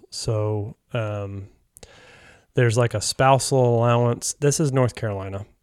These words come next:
Um, so there's gonna probably be similar things in every state. Um, but generally,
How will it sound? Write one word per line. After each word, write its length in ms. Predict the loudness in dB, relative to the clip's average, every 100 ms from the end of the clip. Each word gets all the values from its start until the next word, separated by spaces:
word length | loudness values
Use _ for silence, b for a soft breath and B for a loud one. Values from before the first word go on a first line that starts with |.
| _ -4
Um, 320 | -2 -2 -6
so 240 | -4 -2
there's 320 | 0 0 -2
gonna 260 | -6 -4 -4
probably 380 | 0 0 0 -2
be 200 | -2 -4
similar 560 | -4 -4 -2 0 -2 -2
things 500 | -4 -4 -4 -4 -4
in 100 | -2
every 260 | -2 -4
state. 680 | -6 -4 -2 -2 -6 -10 -16 -18 -10
Um, 320 | -6 -6 -6 -6
but 280 | -8 -8 -6
generally, 880 | 0 2 4 4 4 2 0 -2